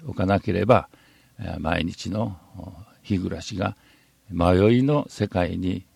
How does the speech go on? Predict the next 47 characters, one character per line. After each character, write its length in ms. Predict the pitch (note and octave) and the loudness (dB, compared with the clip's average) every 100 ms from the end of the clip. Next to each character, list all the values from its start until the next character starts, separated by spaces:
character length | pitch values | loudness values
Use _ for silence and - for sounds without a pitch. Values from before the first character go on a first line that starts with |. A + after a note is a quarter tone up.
| _ F#3+ | _ -2
落 200 | G#2 - | -2 -2
ち 40 | |
て 220 | - F#2+ | -2 -2
し 180 | - - | -2 -6
ま 140 | F#2 | -4
う 80 | E2 | -4
こ 100 | F2+ | -8
と 140 | - G#2 | -6 -4
に 220 | G#2+ - | -4 -6
な 160 | - D#2+ | -6 -6
る 100 | F2+ | -6
ん 120 | - | -4
で 100 | A#2+ | 2
は 240 | B2+ - - | 2 0 -6
な 140 | - | -6
い 40 | - | -2
か 180 | A2 A2 | 0 0
と 320 | F#2 F2+ - | 0 -2 -4
思 260 | - D#2 E2 | -4 -2 -2
い 60 | |
ま 120 | E2+ D#2 | -2 -6
す。 180 | - - - - _ _ _ _ - | -8 -18 -20 -20 _ _ _ _ 0
ど 180 | D#2 G2 | 6 8
こ 140 | B2 | 10
に 120 | B2 A2+ | 10 10
行 200 | G2+ G#2+ | 8 6
く 20 | |
か 160 | A#2+ | 8
わ 160 | G#2 F2+ | 8 6
か 120 | - | 2
ら 100 | G#2 | 2
な 120 | A2+ | 2
い。 140 | G2 G#2 - _ - _ - | -2 -6 -18 _ -20 _ -14
私 380 | A#2+ G2 G#2+ C3 | -6 0 2 4
の 80 | A#2 | 4
行 160 | A2+ F2+ | 4 0
き 60 | |
先 320 | - B2 - | 4 2 4
が 180 | B2+ C3 - - _ | 2 2 0 -20 _
ど 160 | F2+ G#2+ | 0 2
こ 140 | D3 | 2
か 180 | B2+ B2 | 4 4
わ 120 | G2+ | 4
か 120 | G#2 D3 | 0 -2
ら 140 | D#3+ | -2
な 200 | E3+ F#3 | 0 0
い 140 | G#2 | 0